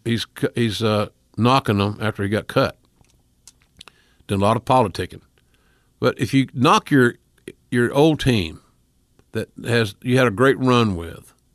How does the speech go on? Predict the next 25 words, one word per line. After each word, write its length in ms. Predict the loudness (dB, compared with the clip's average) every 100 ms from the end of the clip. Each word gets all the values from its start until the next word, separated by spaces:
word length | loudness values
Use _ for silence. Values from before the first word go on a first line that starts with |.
| _ _ _ _ _
and 100 | -6
he 60 | -2
did. 360 | -2 -2 -4 -8
He's 140 | -4
a 60 | -2
hell 140 | 0
of 100 | -2
a 20 |
player. 380 | -2 -2 -4 -10
He's 140 | -18 -10
probably 220 | -6 -4
still 240 | -2 2
a 20 |
hell 160 | 2 0
of 80 | -4
a 20 |
player. 300 | -14 -16 -20 _ _ _ _ _ _ _ _ _ _ _ _ -2
Why 240 | 2 6
would 300 | 6 4 2 -4 _ _ _
another 280 | 2 2 2
team, 420 | 0 2 2 -2 -8 _ _ _ _ _ _ _ -12
seeing 280 | -2 2 2
his 220 | 2 2
loyalty 440 | 2 4 4 2
level, 400 | 0 0 -4 -10